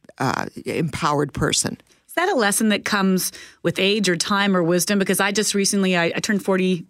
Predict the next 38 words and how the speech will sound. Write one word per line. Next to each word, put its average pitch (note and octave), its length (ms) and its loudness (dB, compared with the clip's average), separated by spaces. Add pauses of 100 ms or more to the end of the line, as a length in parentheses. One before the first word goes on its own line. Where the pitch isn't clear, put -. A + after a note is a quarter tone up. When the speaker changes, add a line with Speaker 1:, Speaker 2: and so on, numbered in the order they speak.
Speaker 2:
well, F3+ 120 -4
I'm F3 180 -2
forty-one F3 440 2
now, D#3+ 280 2 (320)
and F#3+ 80 4
I've F3+ 100 2
just B3+ 320 0
felt A3 300 0
in G3+ 60 2
the F#3+ 80 2
last F3 420 0
year, E3+ 340 2 (640)
uh, - 140 -2 (720)
I F#3+ 100 2
have G3 220 2
friends C4+ 400 0
that G#3+ 160 0
I'm F#3+ 160 2
friends G3 200 2
with G3+ 140 0
because G3 220 0
I F#3 80 2
want F3+ 320 0
to F#3+ 120 2
and F3+ 80 2
I've E3 140 0
chosen F3+ 440 2
them. D3+ 180 2
And D#3+ 80 2
anyone B3 340 2
else G3+ 280 0
that F#3+ 80 -6
doesn't F3+ 260 0
fit G3 180 0
into F#3+ 160 0
that E3+ 220 0
scheme F#3 320 0
of, E3+ 120 -2